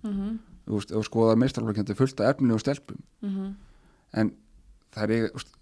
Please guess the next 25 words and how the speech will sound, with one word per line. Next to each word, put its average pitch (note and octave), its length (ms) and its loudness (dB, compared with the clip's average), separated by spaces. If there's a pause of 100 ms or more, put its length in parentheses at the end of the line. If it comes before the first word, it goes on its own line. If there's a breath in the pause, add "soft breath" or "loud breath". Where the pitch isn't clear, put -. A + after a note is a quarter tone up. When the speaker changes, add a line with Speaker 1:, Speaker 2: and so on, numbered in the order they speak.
(340)
Speaker 2:
ef A#2+ 180 2
þær C#3 240 4
eiga C3+ 120 4
að - 40 -2
fá A#2+ 160 0
að A2 80 -4
þróast A#2 400 2
og, G2 160 0
og G#2+ 340 0
fá - 140 -4
að A2+ 280 2 (720 soft breath)
gera B2+ 280 6
eitthvað A2+ 180 -2
með A2 120 0
sín A2+ 120 -2
fótbolta, A#2 360 -4
þá G2 120 -8
þurfa A2+ 280 0
þær G#2+ 80 -6
kannski G#2 200 -10
að G#2 120 -8
hafa C3+ 240 -2
eitthvað A2 320 0
aðeins B2 300 0 (1200)
svona G#2+ 280 -4